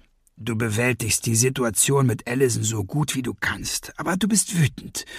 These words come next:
Nicht auf mich, denn auf mich kann niemand wütend sein, aber auf andere und auf dich selbst."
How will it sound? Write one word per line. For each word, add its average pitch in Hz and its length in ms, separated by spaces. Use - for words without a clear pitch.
Nicht - 440
auf 220 220
mich, 233 300
denn 131 160
auf 117 260
mich 120 480
kann - 240
niemand 101 400
wütend 113 300
sein, 165 260
aber 170 180
auf 180 120
andere 123 520
und - 240
auf 160 160
dich - 180
selbst." - 560